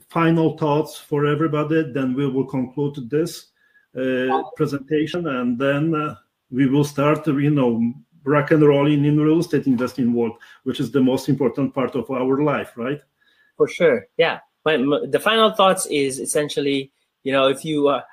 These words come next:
Speaker 2: are having difficulties, um, you know, investing your R S P money or anything in investing in general with, uh, real estate investing, uh, don't hesitate to approach us. Yarek is very,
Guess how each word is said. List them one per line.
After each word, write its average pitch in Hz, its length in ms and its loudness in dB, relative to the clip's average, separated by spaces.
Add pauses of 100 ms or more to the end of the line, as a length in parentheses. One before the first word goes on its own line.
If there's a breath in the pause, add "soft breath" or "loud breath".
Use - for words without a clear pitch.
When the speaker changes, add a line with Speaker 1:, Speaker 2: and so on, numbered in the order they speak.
(160 loud breath)
Speaker 2:
are 131 140 0
having 143 380 0
difficulties, 131 840 -6 (380)
um, 107 400 -10 (200)
you 117 140 0
know, 113 180 0
investing 135 580 -2
your 123 260 4
R 120 220 2
S 117 140 -4
P 127 140 -4
money 117 420 -2
or - 240 2 (360)
anything 143 720 0
in 123 500 -2
investing 120 720 -2
in 117 140 -4
general 120 440 2
with, 110 180 -6 (120)
uh, 110 100 -2
real 131 200 0
estate 117 320 -4
investing, 139 580 -4 (540 soft breath)
uh, 120 240 0
don't 220 300 2
hesitate 175 680 -2
to 135 260 -2
approach 127 680 -2
us. 127 420 -2
Yarek 151 440 2
is 117 180 -8
very, 120 460 -2